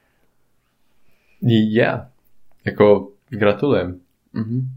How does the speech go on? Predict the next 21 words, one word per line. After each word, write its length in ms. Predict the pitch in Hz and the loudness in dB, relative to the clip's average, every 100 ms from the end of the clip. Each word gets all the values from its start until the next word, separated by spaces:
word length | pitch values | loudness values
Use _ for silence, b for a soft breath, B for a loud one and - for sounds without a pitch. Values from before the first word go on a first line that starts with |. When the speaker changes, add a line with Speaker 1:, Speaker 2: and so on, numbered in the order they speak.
| - _ _ _ _ | -18 _ _ _ _
Speaker 1:
Ale 100 | - | 0
Speaker 2:
Asi 80 | 107 | 4
Speaker 1:
mě 100 | 113 | 4
jako 320 | 110 113 104 | 4 2 0
takhle 300 | 104 101 87 | -2 -2 -2
za 120 | 92 | -2
týden 300 | 92 98 95 | -2 0 0
to 100 | 95 | -2
bude 160 | 98 95 | 0 -2
všem 200 | - 92 | -2 -10
úplně 320 | 90 92 90 | -8 -10 -8
jedno, 220 | 92 98 90 | -8 -8 -8
jo, 120 | 87 95 | -8 -8
ale 280 | 90 95 120 | -8 -6 -4
Speaker 2:
No, 80 | |
ale 120 | 113 107 | -4 -6
to 60 | |
je 40 | 113 | -8
taková 260 | 110 117 | -8 -8
píčovina, 720 | 107 - - 131 123 107 95 - | -10 -14 -6 -2 -2 -2 -10 -14
vole. 140 | - | -16